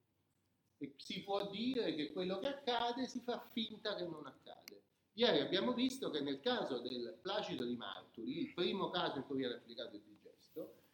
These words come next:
si applica esattamente una finzione che si trova in un frammento di un piano del digesto. Cioè, normalmente la regola è che i giorni che passano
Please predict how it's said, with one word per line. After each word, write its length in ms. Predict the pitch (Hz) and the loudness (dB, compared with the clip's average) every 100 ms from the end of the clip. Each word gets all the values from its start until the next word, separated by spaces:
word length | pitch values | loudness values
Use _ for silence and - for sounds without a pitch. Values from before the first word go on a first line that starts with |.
| _ | _
si 160 | - 285 | 0 4
applica 420 | 170 - 160 190 | 4 4 0 2
esattamente 840 | 214 240 - 247 214 254 - 262 220 | 2 2 2 2 2 0 0 -2 -2
una 360 | 220 208 202 - | -2 -2 -2 -2
finzione 840 | - 220 214 - 185 143 117 131 | -2 0 -2 -2 2 4 2 -2
che 120 | 143 170 | -4 -6
si 100 | 196 | -2
trova 240 | 165 180 | 0 0
in 60 | 156 | 0
un 80 | |
frammento 420 | 147 151 143 147 139 | 0 0 0 0 -2
di 140 | 120 | -4
un 120 | 123 | -4
piano 300 | - 135 131 | 0 -2 -2
del 160 | 113 98 | -6 -10
digesto. 520 | - - - _ _ _ _ _ _ _ _ - | -14 -20 -20 _ _ _ _ _ _ _ _ -2
Cioè, 320 | 190 190 113 - - - _ _ | 6 8 8 2 -6 -18 _ _
normalmente 1300 | 127 160 220 208 190 180 180 180 220 190 147 - 131 | 0 2 4 4 6 6 6 6 6 6 4 4 0
la 180 | 127 151 | 2 4
regola 460 | 190 214 208 131 123 | 4 2 0 0 -2
è 100 | - | -2
che 80 | |
i 160 | 131 127 | -4 -2
giorni 380 | 165 185 175 151 | -2 -2 0 -2
che 100 | 143 | -2
passano 800 | - 196 202 - - - 101 | 0 2 4 2 -4 -6 -6